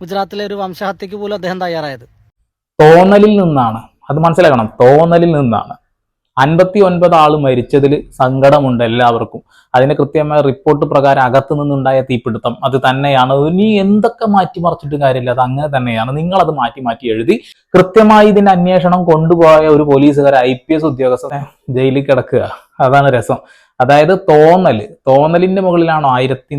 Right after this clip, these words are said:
Speaker 2: നാൽപതിൽ പകരം ആളുകളെ കൊന്നതും? ഞാൻ പറയുന്നില്ല. ഓക്കെ, ആ തോന്നൽ എന്താന്ന് കേൾക്കാം.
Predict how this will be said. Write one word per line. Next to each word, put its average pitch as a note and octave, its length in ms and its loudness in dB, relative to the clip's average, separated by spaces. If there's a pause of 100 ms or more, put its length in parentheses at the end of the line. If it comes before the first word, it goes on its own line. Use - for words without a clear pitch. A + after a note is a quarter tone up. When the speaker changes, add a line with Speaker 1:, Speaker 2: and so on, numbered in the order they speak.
Speaker 2:
നാൽപതിൽ C#3 500 -4 (120)
പകരം C#3 340 -4
ആളുകളെ B2+ 400 -6
കൊന്നതും? B2 460 -6 (480)
ഞാൻ C3+ 180 -12
പറയുന്നില്ല. C3+ 460 -2 (580)
ഓക്കെ, F#3 200 0
ആ - 20 -12 (100)
തോന്നൽ F3+ 340 2
എന്താന്ന് C3 300 -8
കേൾക്കാം. - 280 -14